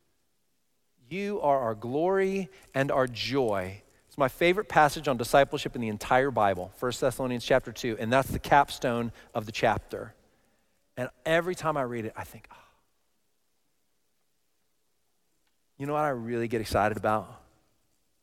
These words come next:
Jesus is gonna come back one day, and I'm gonna meet him. And that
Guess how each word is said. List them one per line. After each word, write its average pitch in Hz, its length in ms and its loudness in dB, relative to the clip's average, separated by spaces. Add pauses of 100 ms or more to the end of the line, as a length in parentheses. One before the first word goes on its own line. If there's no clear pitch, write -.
(680)
Jesus 151 240 -6
is 120 80 -10
gonna 120 140 -6
come 104 180 -6
back 90 300 -6
one 62 120 -16
day, - 280 -10 (1120)
and 123 120 -14
I'm 147 220 0
gonna 131 140 -2
meet 113 320 -4
him. 107 240 -14 (1300)
And 120 160 -4
that 156 200 4